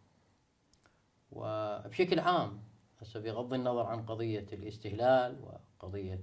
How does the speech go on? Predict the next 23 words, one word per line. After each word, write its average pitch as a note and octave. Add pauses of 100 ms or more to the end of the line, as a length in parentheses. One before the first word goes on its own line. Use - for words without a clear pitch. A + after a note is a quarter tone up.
(340)
ثبوت F#2+
الهلال، C#3 (800)
بشكل F3
عام E3+ (140)
نشوف C#3+
هناك، E3 (760)
نرى C3+ (120)
هناك C#3 (220)
اختلاف C3+
في E3+
الفتوى E3
بين A#2+
الفقهاء. F#2+ (340)
هل F3
هذا E3+
شيء D#3+
غريب؟ D#3+ (1040)
لا C3+
طبعًا. G2 (1500)
أحب F#3+ (500)
أنوه E3
للمشاهد A#2+
الكريم A2+